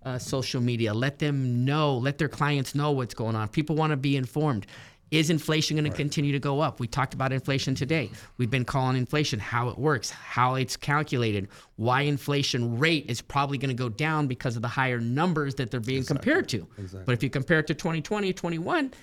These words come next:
Speaker 1: it's higher. That's why the government just does a twelve-month basis.
Speaker 2: Perfect, perfect. So you guys, you learn a lot of things. You learn about P P P and E R C. Uh, but more importantly, July thirteenth, we're gonna have an amazing event.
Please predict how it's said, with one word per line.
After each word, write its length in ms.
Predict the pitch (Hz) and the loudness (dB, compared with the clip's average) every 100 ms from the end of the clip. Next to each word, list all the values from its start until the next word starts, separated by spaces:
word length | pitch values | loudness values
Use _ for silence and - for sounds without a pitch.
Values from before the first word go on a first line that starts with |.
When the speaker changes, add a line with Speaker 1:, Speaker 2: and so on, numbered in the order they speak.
| _ | _
Speaker 1:
it's 180 | 156 151 | -4 -4
higher. 460 | - 302 330 127 - - - | 2 4 4 0 -6 -16 -10
That's 240 | 135 143 175 | -4 0 0
why 80 | |
the 80 | 156 | 2
government 340 | 143 165 165 160 | 4 4 4 2
just 160 | 175 | 2
does 200 | 311 339 | 2 2
a 40 | - | 0
twelve-month 440 | - 135 117 104 | 0 0 0 -2
basis. 420 | 95 - - - - - - - | -6 -6 -12 -14 -20 -20 -14 2
Speaker 2:
Perfect, 400 | 127 92 82 - | 4 4 0 2
perfect. 360 | 117 98 92 | 2 2 0
So 80 | 139 | 2
you 60 | 147 | 4
guys, 300 | 160 165 - - - - - | 4 2 -4 -18 -20 -20 -2
you 80 | 131 | 4
learn 160 | 180 180 | 6 6
a 80 | |
lot 160 | 160 160 | 4 4
of 100 | 120 | 4
things. 380 | 156 151 151 127 | 4 4 4 4
You 80 | 131 | 4
learn 180 | 143 | 4
about 320 | 131 131 123 104 | 4 2 2 4
P 140 | 139 | 4
P 180 | 139 139 | 6 4
P 400 | 143 139 139 120 | 4 2 2 0
and 200 | 98 110 | -2 2
E 180 | 143 139 | 4 4
R 160 | 135 | 2
C. 420 | - 147 139 139 139 - - _ _ 117 | 2 4 4 4 -2 -20 -20 _ _ 2
Uh, 200 | 123 135 | 2 4
but 160 | 147 | 4
more 160 | 156 175 | 6 4
importantly, 480 | 135 170 135 101 127 | 4 2 4 2 0
July 440 | 107 117 147 175 | 2 2 2 2
thirteenth, 680 | 180 165 147 - 101 - - - | 2 0 2 2 0 -2 -16 0
we're 100 | 123 | 2
gonna 160 | 143 | 4
have 140 | 147 131 | 4 4
an 80 | 120 | 4
amazing 600 | 117 127 156 139 156 139 | 6 4 4 4 6 6
event. 380 | 98 110 135 | 4 2 0